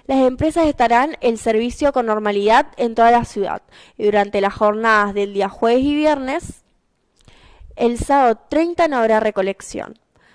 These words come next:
retomándose al día siguiente en toda la ciudad en sus horarios y modalidades habituales. Por lo tanto, el lunes primero y martes segundo de abril también será normal.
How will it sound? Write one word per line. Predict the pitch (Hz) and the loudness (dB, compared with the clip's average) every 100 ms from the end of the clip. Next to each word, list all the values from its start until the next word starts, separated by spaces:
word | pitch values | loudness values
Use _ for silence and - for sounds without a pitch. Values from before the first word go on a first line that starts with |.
| - | -4
retomándose | 214 208 214 226 254 254 - 311 359 - | -2 0 0 0 0 -4 0 0 2 2
al | 220 226 | 0 0
día | 254 269 | -2 -2
siguiente | - 220 233 269 311 359 - 226 | -6 -6 0 0 2 -2 -2 -2
en | 226 | 2
toda | 240 | 2
la | 254 | 2
ciudad | 254 233 240 302 - | 0 0 2 2 0
en | 247 233 | -4 -4
sus | 220 | -2
horarios | 214 214 254 294 339 349 - | 2 2 2 0 -2 -4 -6
y | 240 | -6
modalidades | 220 208 202 202 208 208 233 | 0 2 2 4 2 2 2
habituales. | 208 196 185 - - - - - - - | 0 0 -2 -6 -8 -10 -18 -20 -20 -20
Por | - 214 | -4 0
lo | 226 | 2
tanto, | - 262 262 285 302 - | 4 2 2 2 0 2
el | 226 | 0
lunes | 233 262 269 | 0 -4 -4
primero | 240 240 220 190 - - | -4 -2 -2 -2 -2 -6
y | 226 | -4
martes | 220 220 247 | -2 -2 -4
segundo | - 214 202 208 220 | -2 -2 -2 2 4
de | |
abril | 247 294 311 320 339 | 4 2 -2 -6 -4
también | - 226 214 214 | 0 0 0 -2
será | 214 202 196 | -2 -2 0
normal. | 196 196 196 - | -2 -6 -8 -12